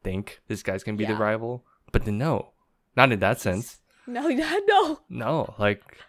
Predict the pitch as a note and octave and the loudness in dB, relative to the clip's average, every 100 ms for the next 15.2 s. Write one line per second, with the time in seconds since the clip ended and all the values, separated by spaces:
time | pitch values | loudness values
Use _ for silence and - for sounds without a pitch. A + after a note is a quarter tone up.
0 | _ A#2+ A#2+ A#2+ C#3 B2 A#2+ A#2 B2+ A#2+ | _ 2 2 2 2 2 2 2 2 2
1 | A#2+ A#2 G#2 G2 G2+ G2+ G2 - - A2 | 0 2 6 8 6 4 2 -2 2 4
2 | G2+ G2+ - - - A#2 G2 G#2 F#2 F#2 | 4 0 -4 -14 -4 -2 0 -2 -2 -2
3 | F#2 F2+ - - - - _ A#2 A#2 F#2+ | -4 -6 -10 -8 -10 -12 _ 8 8 8
4 | F#2 - G2 G#2+ F#2+ F#2+ G#2+ - - - | 4 0 -2 -2 -2 -4 -6 -6 -8 -12
5 | - - G#2+ A#2+ A2 G#2 A2+ G#2 G2+ F#2+ | -10 6 8 8 4 0 0 2 2 2
6 | - - - - - - B2 A2+ A2 G#2+ | 0 -8 -12 -16 -20 6 8 10 6 2
7 | G#2 G2 F#2 - F#2 - - - - - | -2 -2 -4 -6 -10 -8 -8 -10 -18 -20
8 | - - _ _ B2 G#2+ - A#2+ A2+ G#2 | -20 -20 _ _ 0 0 0 -2 0 0
9 | F#2+ - _ - A#2 - - - B2+ - | -4 -16 _ -12 -12 -12 -18 -6 -6 -2
10 | C#3 C3+ - - C#3 C#3 - C3 - _ | -4 -4 -10 0 0 2 -4 -6 -6 _
11 | C#3 D3+ - G#2 G#2+ G2 - - F2 - | 0 0 0 0 0 -2 -6 -12 -12 -14
12 | - - G#2+ - A2 G2+ - G2+ G2 - | -6 -2 -2 -4 -2 -2 -2 -2 -2 -2
13 | A#2 A#2 A#2 - - G#2+ - G2 - G2 | -2 -2 -4 -10 -8 -6 -4 -6 -6 -8
14 | F2+ A2+ G#2 - A2+ G#2 G#2 G#2 G#2+ G#2 | -4 -2 0 0 0 2 2 2 0 -4
15 | G2+ - | -6 -4